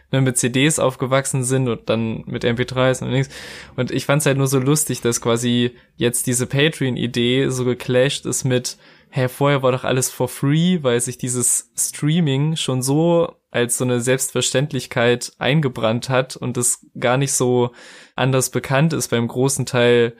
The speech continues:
der Musikkonsumenten aktuell, dass halt der Punkt so war, wie, ich soll jetzt für Musik Geld bezahlen, obwohl die Transaktion ja trotzdem stattfindet, nur auf anderer Ebene, so. Und das fand ich eigentlich mit das Lustige daran, dass halt die Kommentare, die sich über den Move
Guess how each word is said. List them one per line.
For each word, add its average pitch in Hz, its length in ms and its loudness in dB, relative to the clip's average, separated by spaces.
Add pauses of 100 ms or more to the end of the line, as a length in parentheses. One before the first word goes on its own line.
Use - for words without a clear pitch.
(320)
der 120 180 4
Musikkonsumenten 123 920 -2
aktuell, 117 580 0
dass 117 200 -2
halt 120 400 0
der 120 80 4
Punkt 143 300 -4
so 123 100 -6
war, 120 220 0
wie, 135 180 0
ich 123 80 -2
soll 123 140 2
jetzt 123 160 0
für - 140 -4
Musik 127 440 0
Geld 135 240 2
bezahlen, 117 540 0
obwohl 135 580 2 (340)
die 123 200 2
Transaktion 131 680 0
ja 123 80 4
trotzdem 135 400 -2
stattfindet, 131 560 -2
nur 127 160 2
auf 123 160 0
anderer 123 320 2
Ebene, 123 400 0
so. 117 120 -2
Und 110 100 0
das 131 140 0
fand 131 140 0
ich - 140 -2
eigentlich 127 300 0 (420)
mit 139 160 0
das 139 220 0
Lustige 131 320 0
daran, 117 280 2
dass 117 160 0
halt 120 480 0
die 151 120 0
Kommentare, 131 640 0
die 127 100 -2
sich 123 380 -6
über 127 180 -2
den 123 140 0
Move 135 300 -2